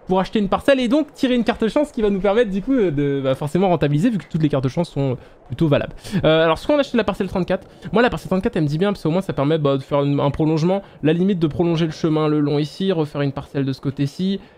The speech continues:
euh, qui limite par un peu de, dans ce coin-là et refaire une parcelle là.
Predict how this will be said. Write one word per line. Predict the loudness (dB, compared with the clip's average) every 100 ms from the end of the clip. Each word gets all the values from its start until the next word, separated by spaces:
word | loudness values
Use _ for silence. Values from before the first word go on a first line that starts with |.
| -8 -6
euh, | -6
qui | -4
limite | 0 0 0
par | -4 -2
un | -2
peu | -2 -2
de, | -2 -2
dans | -4
ce | -2
coin-là | 0 2 2
et | 2
refaire | 0 0
une | 0 0
parcelle | 0 0 0
là. | 0